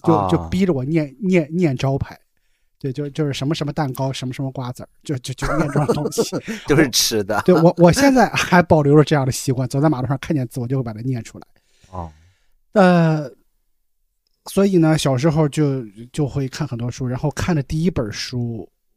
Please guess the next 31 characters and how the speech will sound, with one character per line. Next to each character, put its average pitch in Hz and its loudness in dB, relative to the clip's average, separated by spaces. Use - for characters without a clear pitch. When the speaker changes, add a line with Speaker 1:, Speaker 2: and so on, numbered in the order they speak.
Speaker 1:
就 165 4
自 - 0
主 175 0
选 120 -6
择 120 -6
的 123 -4
第 135 -8
一 135 0
本 104 -6
书 117 -10
是 107 -8
《计 - -2
划 117 -6
生 117 -6
育， 127 -6
优 127 -4
生 127 -6
优 131 -6
育》。 139 -10
Speaker 2:
哇， 117 -2
Speaker 1:
就 202 6
Speaker 2:
这 226 -2
是 - -2
个 147 -2
宣 196 0
传 123 0
手 104 -4
册 170 0
吧？ 82 -4
Speaker 1:
对， 170 2
就， 175 4